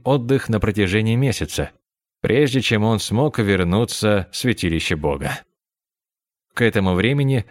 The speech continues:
Хань Сень съел всех обычных существ, которые находились возле него, и больше не мог есть их плоть. Если бы он не рискнул начать охотиться на более усовершенствованных существ, он бы никогда не смог эволюционировать.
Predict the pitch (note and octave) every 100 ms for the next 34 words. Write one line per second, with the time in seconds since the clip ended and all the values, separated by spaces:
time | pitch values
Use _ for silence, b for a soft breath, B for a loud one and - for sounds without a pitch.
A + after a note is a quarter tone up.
0 | B - E3+ C#3 - D#3 C3+ - A2 C#3+
1 | - - C#3 C3 G2 G#2 - G#2 - C3+
2 | - A2 D#2+ - - b A#2 A#2 G#2 G2
3 | F#2+ G2 A2+ A2+ - G2 F2+ E2 E2 F2
4 | A#2+ A#2 B B B2+ A#2 C3 E3 - C#3
5 | B2 A#2 A#2+ F2+ E2+ G2+ - F2+ - D#2
6 | C2 - - _ _ _ _ _ _ _
7 | _ _ - G2+ C#3+ - D3 C#3+ D3 C#3+
8 | C#3 B2 - D3 C3 A#2+ C3 A#2+ G#2+ B2+
9 | A#2 A2 A2+ G#2+ G#2+ G#2 C3 G#2 F2+ F#2+
10 | - G2+ - A2+ - F#2 F2+ E2+ G2 -
11 | F3+ - - - b b b F#3+ E3+ D#3
12 | C#3+ B2+ A2+ A#2+ G2+ G2+ F2+ F2+ E2 D#2
13 | E2+ D2+ C#2+ C#2 C#2+